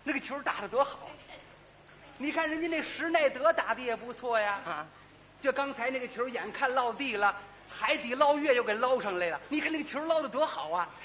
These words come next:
Speaker 1: 就那板儿，老头儿这一比划，卖票都不乐意了。“老大爷，你这溜山赛棒子您。”
Speaker 2: 碰上老球迷了。
Speaker 1: 呵，我跟老头儿啊，我们越说越热闹，
Speaker 2: 是。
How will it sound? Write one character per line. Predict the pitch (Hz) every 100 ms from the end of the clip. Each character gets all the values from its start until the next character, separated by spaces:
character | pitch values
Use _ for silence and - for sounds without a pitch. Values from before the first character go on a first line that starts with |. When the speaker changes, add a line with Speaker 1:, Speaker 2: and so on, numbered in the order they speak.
| - -
Speaker 1:
就 | 269
那 | 262 240
板 | - -
儿， | 208 - - - - - - - - - - - - - -
老 | 269 294
头 | 254 330
儿 |
这 | 349
一 | 349 311
比 | 240 233
划， | 262 311
卖 | 320 294
票 | 277 349 277
都 | 220
不 | 240
乐 | 240 226
意 | 240
了。 | 214 196 - - - -
“老 | 208
大 | 285 349
爷， | 330 302
你 | 277 277
这 | - - -
溜 | 311
山 | 294 311
赛 | 330 302
棒 | 370 339
子 |
您。” | 240 214 196 190 180 - - - - - - - - -
Speaker 2:
碰 | 302
上 | 285 269
老 | 208 233
球 | - 359
迷 | 381 269 381
了。 | 359 - - - - - - - - - - - - - - - - - - - -
Speaker 1:
呵， | - 339
我 | 233
跟 | 220 247
老 | 180
头 | 190 185
儿 | 214
啊， | - - - - - - - - -
我 |
们 | 165 269
越 | 320 302
说 | 185 240 220
越 | 208
热 | 180 180
闹， | -
Speaker 2:
是。 | - 175